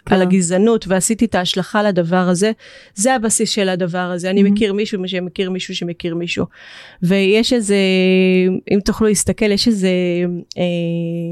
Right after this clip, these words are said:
Speaker 2: סרטון קצר של פיקסאר, אה, מצויר, שרואים משרד כזה של כולם גברים לבנים מעו-, מעונבים,
Speaker 1: מהמם.
Speaker 2: ופתאום מגיעה, אה, כדורית צמר ורודה.
Speaker 1: מהמם.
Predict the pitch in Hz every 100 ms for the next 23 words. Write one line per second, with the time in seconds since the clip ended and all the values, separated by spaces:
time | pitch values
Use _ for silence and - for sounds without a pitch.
0 | 165 - - - 185 160 233 240 240 190
1 | 220 220 - 170 - 220 - 170 165 180
2 | - _ _ - - - _ - 180 180
3 | 175 175 175 175 175 175 175 - 196 190
4 | 196 202 202 190 185 - 190 180 220 214
5 | - 190 202 - 208 196 185 170 190 208
6 | 175 180 208 202 180 196 196 175 170 -
7 | 180 180 185 180 190 254 269 196 175 233
8 | 247 226 180 202 214 214 208 - 180 -
9 | 180 185 226 - 214 208 202 175 165 170
10 | 175 170 185 202 208